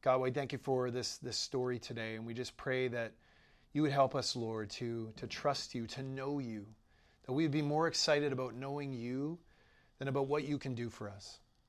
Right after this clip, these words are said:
That, Lord, we would not limit your power and your presence in our lives, and that, Lord, we would listen and sit under your word as disciples. Uh, Jesus, we just thank you that you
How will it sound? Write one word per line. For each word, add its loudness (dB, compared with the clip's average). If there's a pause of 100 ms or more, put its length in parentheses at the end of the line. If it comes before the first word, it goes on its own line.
(680)
That, 0
Lord, 6
we 4
would 4
not 4
limit 2
your 0
power 4
and -2
your -6
presence -6
in -6
our -4
lives, -2
and -6
that, -6
Lord, 0
we 0
would -2
listen -2
and -10
sit -2
under -2
your -2
word -4
as -8
disciples. -8 (840)
Uh, 6
Jesus, 2
we 6
just -2
thank -4
you -2
that -4
you 0